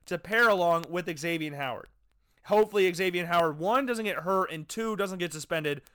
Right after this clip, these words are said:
for his, um, domestic violence thing a few, few months back. Also, with giving up fifty-eight sacks, you get Robert Hunt, an offensive guard from Louisiana. Awesome.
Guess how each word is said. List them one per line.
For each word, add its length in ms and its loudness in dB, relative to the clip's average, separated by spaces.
for 240 0
his, 540 -4
um, 380 2
domestic 420 -2
violence 580 0
thing 220 -6
a 20 -10
few, 320 -10
few 160 -10
months 200 -4
back. 300 -8
Also, 540 2
with 220 0
giving 320 2
up 240 2
fifty-eight 420 -4
sacks, 480 -4
you 160 -4
get 340 0
Robert 400 0
Hunt, 400 0
an 80 -8
offensive 400 0
guard 420 0
from 180 -4
Louisiana. 720 -2
Awesome. 400 2